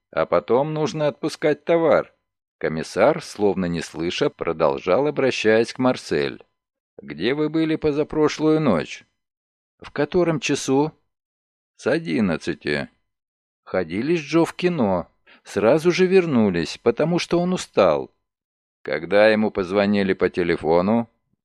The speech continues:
она открыла рот, потом снова закрыла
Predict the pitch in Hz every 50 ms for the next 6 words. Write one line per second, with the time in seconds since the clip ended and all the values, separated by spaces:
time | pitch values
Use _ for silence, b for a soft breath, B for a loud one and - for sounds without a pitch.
0 | _ _ _ 90 90 87 101 110 107 104 - - - 101 104 98 92 87 80 85
1 | 92 120 - _ _ - 95 - - 101 92 - - - 101 98 92 85 85 73
2 | 85 76 _ - 78 80 85 98 117 123 123 123